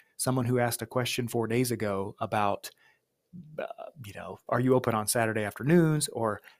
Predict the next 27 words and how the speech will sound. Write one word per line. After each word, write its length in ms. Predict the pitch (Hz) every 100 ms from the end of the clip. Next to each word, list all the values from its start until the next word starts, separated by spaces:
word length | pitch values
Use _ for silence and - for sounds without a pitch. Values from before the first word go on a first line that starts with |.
| _
"Am 120 | 123
I 100 | 127
gonna 180 | 131 117
lose 220 | 110 107
my 140 | 98 101
hair?" 460 | 165 165 156 147
Or, 400 | 147 110 104 101 _ _ _ _ -
uh, 280 | 110 92 90 120
"Do 100 | 131
you 80 | 139
guys 300 | 120 113 -
take 300 | 117 107 -
this 160 | 117
certain 260 | - 101 117
insurance?" 580 | 165 - 160 156 - - _ _ _ _ _ _ 160
That 260 | 143 143
person 300 | 190 196 143
may 120 | 143
get 140 | 147 117
a 60 |
question 640 | 104 151 165 - 107 110 123
and 80 | 127
they 60 | 123
may 140 | 123
get 120 | 120
it 100 | 98
quickly, 440 | - 175 110 104